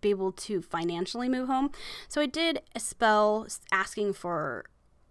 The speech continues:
a specific amount of money in the form of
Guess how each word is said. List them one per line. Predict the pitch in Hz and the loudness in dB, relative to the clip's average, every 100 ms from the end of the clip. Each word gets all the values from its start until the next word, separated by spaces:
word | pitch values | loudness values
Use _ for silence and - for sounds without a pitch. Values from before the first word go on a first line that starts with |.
| _ | _
a | 180 170 | 0 0
specific | 170 - 190 220 254 247 | -2 -4 -2 0 0 2
amount | 240 226 | 4 4
of | 220 | 4
money | 202 196 196 | 4 6 4
in | - 277 | 4 0
the | |
form | 180 202 190 185 185 - | 0 2 4 4 2 -2
of | 190 180 165 165 175 | 0 0 0 -2 -6